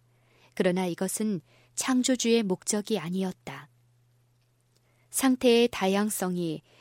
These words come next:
하나님께서 성품을 향상 발전시키고자 계획하신 방법 중의 하나이다. 오직 하나님께서는 이 세상의 재산을 가진 자로 하여금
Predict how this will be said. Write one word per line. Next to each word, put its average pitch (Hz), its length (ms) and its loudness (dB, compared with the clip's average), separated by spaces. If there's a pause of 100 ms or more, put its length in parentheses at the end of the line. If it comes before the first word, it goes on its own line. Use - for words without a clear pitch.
하나님께서 190 880 -4
성품을 220 640 -2
향상 233 440 -4
발전시키고자 190 1080 -4
계획하신 202 680 -4
방법 180 380 -6
중의 185 280 -4
하나이다. 214 600 -10 (1600)
오직 226 320 4
하나님께서는 285 920 4
이 214 180 4
세상의 254 540 2
재산을 226 480 0
가진 214 380 -2
자로 196 240 -2
하여금 180 600 -4